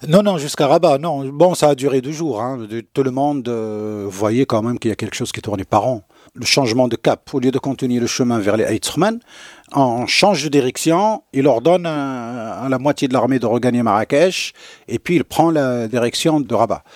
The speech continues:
Euh, sauf que on pouvait pas le faire avec le mouvement d'une harka qui est lent, parce qu'il est immense, hein. On peut imaginer dix, quinze, vingt mille, euh, entre les soldats, les commerçants, les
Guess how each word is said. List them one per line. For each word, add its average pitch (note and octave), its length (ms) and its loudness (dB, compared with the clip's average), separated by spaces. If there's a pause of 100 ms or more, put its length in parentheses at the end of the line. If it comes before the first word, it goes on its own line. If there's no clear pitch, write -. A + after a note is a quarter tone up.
(340)
Euh, G#2+ 160 -4
sauf - 360 2
que F3 280 2
on C#3 120 0
pouvait A#2+ 280 -2
pas D#3+ 180 2
le C#3+ 100 0
faire D3 440 0
avec A#2+ 480 -4
le A#2 540 0
mouvement C3+ 520 2
d'une A2+ 520 -2 (120)
harka A#2+ 600 0 (340)
qui A#2+ 240 4
est B2 60 6
lent, C3 520 4
parce - 300 -12
qu'il A2+ 200 -8
est A#2 240 -4
immense, C#3+ 520 -2
hein. D#3 60 -2
On B2 180 -4
peut A#2+ 160 -4
imaginer A#2 480 0
dix, A#2+ 340 -2
quinze, A#2+ 320 0
vingt A#2 200 4
mille, B2 260 -2 (400)
euh, F#2 180 2
entre G#2+ 320 0
les A2 100 2
soldats, A#2+ 680 2
les B2 280 2
commerçants, A#2+ 920 0
les A#2+ 340 2